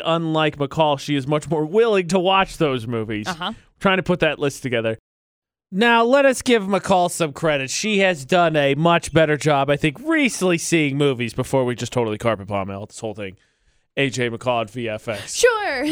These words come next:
Speaker 1: But here's the, here's the criteria, McCall. We'll let you go first. You get to lob up the first one.
Speaker 2: Great.
Speaker 1: Because last night, Ash and I, we have Disney Plus, and I was, um, we were flipping through it,
Speaker 2: Watching.
Speaker 1: and we came across Heavyweights. Have you seen Heavyweights?
Speaker 2: I think so, yeah.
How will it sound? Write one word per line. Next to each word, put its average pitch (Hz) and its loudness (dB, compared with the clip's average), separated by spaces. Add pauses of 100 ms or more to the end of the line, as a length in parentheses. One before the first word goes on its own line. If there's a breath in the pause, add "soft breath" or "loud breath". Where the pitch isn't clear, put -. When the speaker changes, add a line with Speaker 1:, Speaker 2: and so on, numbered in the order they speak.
(680 loud breath)
Speaker 1:
But 180 -2
here's 233 0
the, 269 -4
here's 240 0
the 247 -2
criteria, 185 0
McCall. 135 0
We'll 214 -2
let 240 -2
you 208 -6
go 180 0
first. 147 -4
You 196 -4
get 208 2
to 202 2
lob 185 4
up 165 0
the 156 -2
first 139 0
one. 107 -6
Speaker 2:
Great. 359 -2 (440)
Speaker 1:
Because 156 -4
last 214 0
night, 196 0
Ash 180 -2
and 180 -2
I, 151 0
we 160 0
have 147 -6
Disney 156 -2
Plus, 139 -2
and 135 -2
I 135 2
was, 135 -8 (500)
um, 120 -4 (840)
we 156 0
were 143 -2
flipping 180 0 (100)
through 165 4
it, - 4
Speaker 2:
Watching. 156 -2
Speaker 1:
and 151 0
we 160 0
came 170 -2
across 170 -6
Heavyweights. 170 -6
Have - -20
you 156 -10
seen 196 -6
Heavyweights? 220 -4 (680)
Speaker 2:
I 233 2
think 214 -8
so, 208 -2
yeah. 190 0